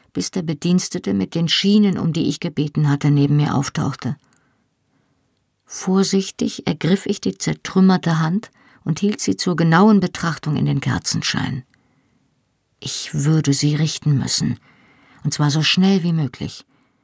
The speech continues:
Die verletzten Muskeln begannen bereits, die Finger einwärts zu krümmen. Mir war hoffnungslos zumute, als ich das ganze Ausmaß der Zerstörung sah.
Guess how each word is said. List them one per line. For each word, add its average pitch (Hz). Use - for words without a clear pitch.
Die 160
verletzten 185
Muskeln 190
begannen 160
bereits, 165
die 160
Finger 180
einwärts 143
zu -
krümmen. -
Mir 170
war 160
hoffnungslos 135
zumute, 139
als 127
ich 143
das 139
ganze 160
Ausmaß 143
der 95
Zerstörung 107
sah. 90